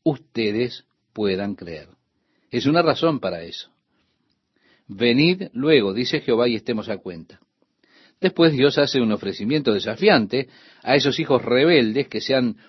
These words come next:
hundido más bajo que los animales, que están llenos de lastimaduras cuyas manos están llenas de sangre. Dios dice,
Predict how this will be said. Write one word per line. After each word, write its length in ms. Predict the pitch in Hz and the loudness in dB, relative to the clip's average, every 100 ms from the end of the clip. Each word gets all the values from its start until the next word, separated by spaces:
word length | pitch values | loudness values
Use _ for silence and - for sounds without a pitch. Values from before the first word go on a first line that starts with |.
| _ _ | _ _
hundido 880 | 139 123 120 131 190 139 135 160 - _ _ - | -2 0 0 0 0 2 2 0 -8 _ _ -6
más 380 | 135 185 170 | 0 2 2
bajo 540 | 151 190 165 131 156 240 _ _ _ _ | 4 2 2 -4 -6 -8 _ _ _ _
que 140 | - 107 | -8 -6
los 180 | 104 110 | -6 -6
animales, 720 | 117 160 131 92 85 - _ _ _ _ _ _ _ _ _ _ _ _ | -4 -2 -4 -4 -10 -18 _ _ _ _ _ _ _ _ _ _ _ _
que 280 | 143 135 - | 2 2 2
están 380 | 135 156 147 127 | -2 2 4 4
llenos 340 | 165 190 160 | 4 4 4
de 120 | 139 | 2
lastimaduras 640 | 117 - 117 113 139 156 147 | -2 -4 -4 -2 0 0 -2
cuyas 320 | 117 110 123 | -4 -2 -2
manos 500 | 156 165 110 117 - _ _ _ _ | 0 2 0 -4 -8 _ _ _ _
están 420 | 139 127 139 127 | -8 0 2 2
llenas 320 | 127 170 147 | 2 2 2
de 100 | 123 | 0
sangre. 580 | - 170 117 87 82 78 _ _ _ _ _ _ _ - | 0 2 0 -4 -12 -18 _ _ _ _ _ _ _ -12
Dios 260 | 131 156 | -2 0
dice, 380 | 127 120 156 165 | 0 -2 -2 -4